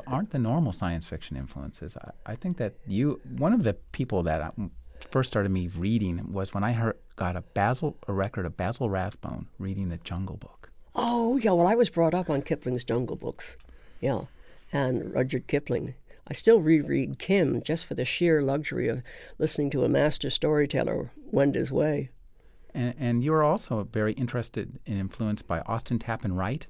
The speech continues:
Speaker 2: Yes, I did. I read his book, Islandia,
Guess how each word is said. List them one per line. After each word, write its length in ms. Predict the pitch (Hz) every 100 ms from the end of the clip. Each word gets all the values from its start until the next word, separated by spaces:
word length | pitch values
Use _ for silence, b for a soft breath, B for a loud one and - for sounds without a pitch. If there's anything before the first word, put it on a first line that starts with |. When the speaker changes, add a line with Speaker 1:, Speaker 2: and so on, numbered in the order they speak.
| - 147
Speaker 2:
Yes, 400 | 160 160 - -
I 180 | 95 127
did. 240 | 131 - -
I 120 | - 139
read 260 | 156 190
his 280 | 180 170 147
book, 300 | - 160 160
Islandia, 680 | - 147 151 156 160 160